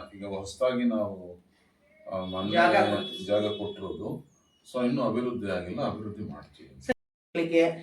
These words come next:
Speaker 2: ಹೈಯರ್ ಎಜುಕೇಷನ್‌ಗೆ ಏನಾದ್ರು ಪಂಚಾಯತಿ ಕಡೆಯಿಂದ ಗಂಗಮ್ಮ ಅವ್ರು ಏನಾದ್ರು ಹೆಲ್ಪ್ ಮಾಡಿದಾರಾ?
Speaker 1: ನಮ್ಮಲ್ಲಿ ಹೈಯರ್ ಎಜುಕೇಷನ್ ಇನ್ನೂ ಹೋಗಿರೋರು ಅಂತವ್ರು ಇನ್ನೂ ವಿದ್ಯಾಭ್ಯಾಸ ಮಾಡ್ತಾವ್ರೆ, ಹೈಯರ್ ಎಜುಕೇಷನ್ ಯಾರು ಹೋಗಿಲ್ಲ. ಹೈಯರ್ ಎಜುಕೇಷನ್ ಹೋಗಿ ಬಂದ್ ಕೇಳಿದ್ರೆ ಅದನ್ನು ಸಹಾಯ ಮಾಡ್ತಾರೆ ಎಲ್ರೂ.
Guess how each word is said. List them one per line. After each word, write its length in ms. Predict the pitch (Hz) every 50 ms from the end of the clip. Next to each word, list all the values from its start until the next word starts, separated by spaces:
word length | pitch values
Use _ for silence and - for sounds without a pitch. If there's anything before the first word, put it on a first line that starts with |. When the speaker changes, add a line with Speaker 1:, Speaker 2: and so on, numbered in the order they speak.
| - - - -
Speaker 2:
ಹೈಯರ್ 260 | - 214 233 254 240 233
ಎಜುಕೇಷನ್‌ಗೆ 640 | 233 226 226 214 214 208 202 208 202 190 180 180
ಏನಾದ್ರು 300 | 180 175 180 175 180 180
ಪಂಚಾಯತಿ 520 | 180 175 175 185 - 202 196 202 202 196 -
ಕಡೆಯಿಂದ 300 | 180 170 165 165 165 165
ಗಂಗಮ್ಮ 480 | 165 165 160 160 160 165 165 165 165
ಅವ್ರು 160 | 165 165 160 160
ಏನಾದ್ರು 280 | 156 165 160 156 165
ಹೆಲ್ಪ್ 360 | 165 160 185 190 196 196 190
ಮಾಡಿದಾರಾ? 720 | 175 156 151 147 151 151 147 143 110 - - - - _ _ - - - - - - - - - _ _ _ _ -
Speaker 1:
ನಮ್ಮಲ್ಲಿ 500 | 113 120 135 160 175 180 175 165 156 151
ಹೈಯರ್ 240 | 139 147 156 165 165
ಎಜುಕೇಷನ್ 680 | 156 147 147 - - 160 156 151 - - 151 151 147 147
ಇನ್ನೂ 180 | 139 139 143 147
ಹೋಗಿರೋರು 680 | 127 117 120 139 139 135 135 139 135 135 131 127 123
ಅಂತವ್ರು 360 | 120 123 120 123 120 120 110
ಇನ್ನೂ 360 | 113 120 139 123 110 95 90
ವಿದ್ಯಾಭ್ಯಾಸ 500 | 90 90 98 120 139 139 143 151 151 151
ಮಾಡ್ತಾವ್ರೆ, 720 | 151 - - - - - - - - 147 - - - - -
ಹೈಯರ್ 520 | - - - - - 117 135 147 147 135
ಎಜುಕೇಷನ್ 560 | 123 120 135 - 131 135 135 131 131 123 117
ಯಾರು 200 | 104 101 101 104
ಹೋಗಿಲ್ಲ. 440 | - 95 101 104 104 92 87 80 76
ಹೈಯರ್ 460 | 76 - - - 95 110 120 139 139
ಎಜುಕೇಷನ್ 640 | 127 120 113 120 - - - - - 131 127 123 120
ಹೋಗಿ 320 | 120 120 123 123 131 120 117
ಬಂದ್ 260 | 131 131 143 135 -
ಕೇಳಿದ್ರೆ 380 | 151 160 165 165 180 175 175 165
ಅದನ್ನು 220 | 175 175 180 165
ಸಹಾಯ 260 | - 143 139 139 139
ಮಾಡ್ತಾರೆ 420 | 131 120 120 110 - - - - -
ಎಲ್ರೂ. 200 | - - -